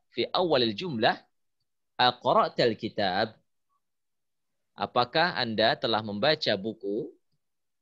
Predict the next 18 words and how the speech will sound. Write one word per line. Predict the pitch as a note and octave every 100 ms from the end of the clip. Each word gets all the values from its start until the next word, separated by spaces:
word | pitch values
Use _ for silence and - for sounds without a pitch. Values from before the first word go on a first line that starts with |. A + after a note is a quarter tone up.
| _
Taib. | - A2 E3+ - _ _ _
Wal | G2+ A2+
jawabu | G#2+ A#2+ D#3+ G#3+ F#3+
na'am | F3 C3+ B2+ G#3
au | - -
la. | G#3+ A2 - _ _ _ _ _ _ _ _ _ _ _ _ _ _ _ _ _ -
Idza | A#2
kunta | B2 G#3+ G#3 D#3+
qara'ta | - C#3 E3+ E3 A3+ - - _ _
faqul | C#3+ C#3 A3 B3 -
na'am. | C3 D3+ F3+ B2+ F#2 - _ _ _ _ _ _ _ _ _
Taib. | - C3 G3+ G3+ _ _ _
Aqra'ta | - B2 - F#3 A3+ F#3+
al-kitab? | C3+ B2 A#2 A2 D3+ G3+ - _ _
Na'am. | G#2+ A#2 C3+ G3 A#2 - _ _ _ _ _
Qara'tu. | - C3+ E3 - F#2+ - _ _ _ _ _ _ _ _ _ _ _ _
Wa | A#2
illa | B2+ F#3+ B3+